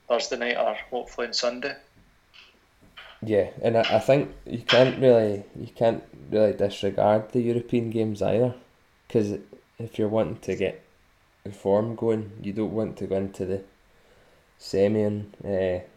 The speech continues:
Speaker 2: at the weekend having a heavy defeat from the Thursday game, the European game. It's not gonna help. So I think
Speaker 1: It's like
Speaker 2: regardless of whether you want to do well in it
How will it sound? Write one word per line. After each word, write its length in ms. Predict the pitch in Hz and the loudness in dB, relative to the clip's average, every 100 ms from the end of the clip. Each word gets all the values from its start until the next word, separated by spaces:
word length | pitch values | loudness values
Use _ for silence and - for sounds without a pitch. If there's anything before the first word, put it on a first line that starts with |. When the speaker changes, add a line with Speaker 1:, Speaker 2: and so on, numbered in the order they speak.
| - | -8
Speaker 2:
at 80 | 67 | -6
the 60 | |
weekend 560 | 101 98 101 95 104 104 | -4 -6 -2 -2 -2 -6
having 420 | 98 95 95 92 - _ _ _ _ | -4 -4 -6 -10 -18 _ _ _ _
a 60 | 98 | -2
heavy 320 | 101 101 104 | 0 0 -2
defeat 480 | 98 - 104 - - | -6 -6 -6 -6 -12
from 320 | - 92 95 _ _ _ _ _ _ | -12 -10 -12 _ _ _ _ _ _
the 100 | - | -10
Thursday 480 | 101 101 101 - 117 | -2 0 0 -4 -4
game, 220 | 117 113 | -4 -4
the 80 | 98 | -2
European 520 | 98 95 95 95 107 | -2 -2 -4 -4 -4
game. 220 | 113 113 - - | -4 -6 -8 -18
It's 140 | - | -6
not 180 | 107 87 | -6 -4
gonna 140 | 98 98 | -4 -2
help. 340 | 104 - - | -4 -4 -10
So 260 | 87 95 - _ _ _ _ _ _ 113 | -10 -10 -12 _ _ _ _ _ _ 2
I 40 | |
think 200 | 107 107 - _ | 2 2 -8 _
Speaker 1:
It's 180 | 101 101 | -6 2
like 80 | 110 | 2
Speaker 2:
regardless 260 | 110 123 131 | 4 4 4
of 100 | 110 | 4
whether 180 | 107 | 4
you 160 | 98 95 | 2 0
want 260 | 95 98 - _ _ _ - | 0 -2 -6 _ _ _ -6
to 120 | 95 | -2
do 200 | 95 90 | -2 0
well 280 | 92 95 104 | 0 2 2
in 120 | |
it 100 | 107 | -2